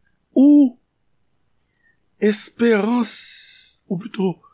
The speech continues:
joie du salut que moi genyen, li konnen mete, li konnen brye nan kè mwen avèk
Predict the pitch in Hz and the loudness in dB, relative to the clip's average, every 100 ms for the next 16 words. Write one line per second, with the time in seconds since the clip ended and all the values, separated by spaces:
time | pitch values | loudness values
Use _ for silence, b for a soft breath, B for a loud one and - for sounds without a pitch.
0 | b - 123 - 151 220 208 147 170 - | b -6 -4 -4 0 0 0 0 0 0
1 | 196 170 185 240 - _ _ _ _ _ | 0 2 4 4 0 _ _ _ _ _
2 | _ _ - 170 170 170 - _ _ _ | _ _ -2 0 0 -2 -8 _ _ _
3 | _ _ - 143 143 143 180 165 170 185 | _ _ -6 -2 0 0 0 2 0 0
4 | 208 - _ _ _ _ _ _ _ _ | -2 -8 _ _ _ _ _ _ _ _
5 | _ _ _ _ - 170 196 214 - 262 | _ _ _ _ -4 0 2 0 -2 -6
6 | 233 220 214 220 214 202 - _ _ _ | -2 2 2 2 -2 -4 -8 _ _ _
7 | _ _ _ _ _ _ _ _ _ _ | _ _ _ _ _ _ _ _ _ _
8 | _ - 156 202 196 - 202 196 190 - | _ -6 0 0 0 -2 2 2 0 -4
9 | - 180 170 208 202 175 127 151 180 202 | -4 -2 0 2 2 0 -2 -2 2 2
10 | 175 190 185 175 - 165 151 170 202 208 | 2 0 0 -2 -4 -6 -4 -2 -4 -6
11 | - _ _ _ 185 135 156 | -12 _ _ _ -10 -4 -6